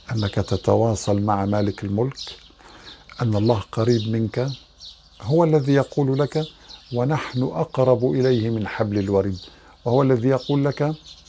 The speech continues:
"فإني قريب أجيب دعوة الداعي إذا دعان". قريب، الله قريب جدا منا، أقرب من، مني، أقرب لي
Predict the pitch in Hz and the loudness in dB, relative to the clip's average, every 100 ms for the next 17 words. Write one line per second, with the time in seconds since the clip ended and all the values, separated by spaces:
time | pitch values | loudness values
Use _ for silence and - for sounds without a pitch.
0 | - - - _ _ - - - - - | -20 -20 -20 _ _ -20 -20 -20 -20 -20
1 | - - - - - - 131 - 214 196 | -20 -20 -20 -16 -10 -4 -2 4 6 6
2 | 170 143 131 - 113 107 92 90 - - | 6 4 2 0 0 0 -2 -8 -18 -20
3 | - _ - 107 101 104 101 98 98 95 | -20 _ -8 -4 0 0 2 2 0 -2
4 | 92 90 92 98 95 90 90 90 92 - | -2 0 0 0 -4 -4 -4 -8 -10 -16
5 | - - 131 170 131 120 131 - 117 120 | -10 -4 0 0 0 0 0 0 0 0
6 | 98 107 95 101 95 95 92 87 - - | -2 -4 -4 -4 -4 -6 -6 -10 -16 -20
7 | - - - - - 185 - - 151 123 | -20 -20 -20 -20 -4 -4 -2 0 0 2
8 | 135 151 - - 143 156 151 143 143 156 | -2 -4 -8 -4 0 0 -2 -2 -2 -2
9 | 147 175 190 180 180 190 208 190 - - | 0 4 4 4 2 2 2 0 -10 -20
10 | - - _ _ _ - 160 - 160 147 | -20 -20 _ _ _ -8 -8 0 6 6
11 | 131 143 175 196 208 | 6 6 6 8 6